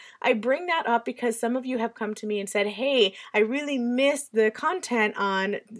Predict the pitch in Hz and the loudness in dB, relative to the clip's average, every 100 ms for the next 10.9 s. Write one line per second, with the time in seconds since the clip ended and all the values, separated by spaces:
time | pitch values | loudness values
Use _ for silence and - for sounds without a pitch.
0 | - 214 208 208 196 185 185 185 262 311 | 0 4 6 4 2 0 0 0 0 2
1 | 202 170 - _ _ 226 214 208 214 202 | 2 2 -2 _ _ 0 2 2 0 0
2 | 214 226 226 220 196 233 226 220 208 190 | 2 2 2 0 -2 0 0 0 -2 0
3 | 226 214 175 175 - 220 254 269 269 240 | 4 4 4 0 -2 -2 -2 -2 0 2
4 | 226 - 214 208 208 233 233 202 208 190 | 0 2 0 2 0 0 -2 -4 -6 -8
5 | 180 202 185 202 208 - 190 202 185 185 | -6 -6 -2 -2 -2 -4 -2 -2 -4 -6
6 | 175 190 196 226 233 220 - - - 285 | -6 -6 -2 2 2 0 -8 -20 4 6
7 | 359 370 370 381 254 240 262 294 277 - | 6 4 4 2 -2 -2 -2 -4 -4 -4
8 | 208 175 165 160 165 - - 233 254 214 | -4 -2 -2 -2 -6 -14 -2 0 0 4
9 | 247 269 220 233 233 247 254 233 233 233 | 4 4 0 -2 -2 -2 -4 -2 -2 -2
10 | 240 226 202 202 202 196 - - | -2 0 0 0 -2 -4 -14 -8